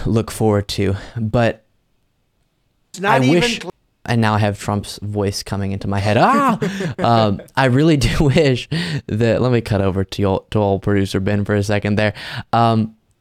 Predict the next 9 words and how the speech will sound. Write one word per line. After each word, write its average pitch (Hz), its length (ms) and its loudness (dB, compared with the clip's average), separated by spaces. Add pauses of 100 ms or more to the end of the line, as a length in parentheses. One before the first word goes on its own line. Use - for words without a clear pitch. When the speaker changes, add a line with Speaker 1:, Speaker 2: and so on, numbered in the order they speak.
(160)
Speaker 1:
that 117 360 -2 (160)
more 120 280 4
Republicans 113 840 0 (240)
had 104 320 0
the 98 160 -2
courage 147 720 0 (120)
or 104 480 0 (100)
the 98 460 -2
backbone, 135 920 0